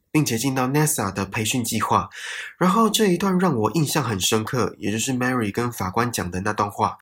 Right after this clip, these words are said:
她一开始以“The importance of being first”，当先例的重要性为开头，接着叙述一些伟人的事迹，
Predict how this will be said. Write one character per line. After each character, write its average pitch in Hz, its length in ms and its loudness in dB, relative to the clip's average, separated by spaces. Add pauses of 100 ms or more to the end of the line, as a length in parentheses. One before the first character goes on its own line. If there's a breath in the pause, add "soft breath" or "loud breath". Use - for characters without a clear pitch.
(240)
她 185 140 0
一 196 80 0
开 208 160 0
始 139 220 2
以 120 260 0
“The 120 140 0
importance 120 720 -2
of 110 220 -6
being 117 200 -2
first”， 113 420 -4 (280 soft breath)
当 170 180 -2
先 165 380 0
例 165 220 -2
的 107 160 -2
重 123 260 -2
要 117 160 0
性 - 360 -2
为 104 140 0
开 127 240 -2
头， 90 320 -6 (440 loud breath)
接 208 160 4
着 190 100 0
叙 185 260 0
述 180 300 0
一 - 80 -2
些 165 260 2
伟 113 220 4
人 104 140 0
的 113 80 -2
事 135 260 0
迹， 120 380 -4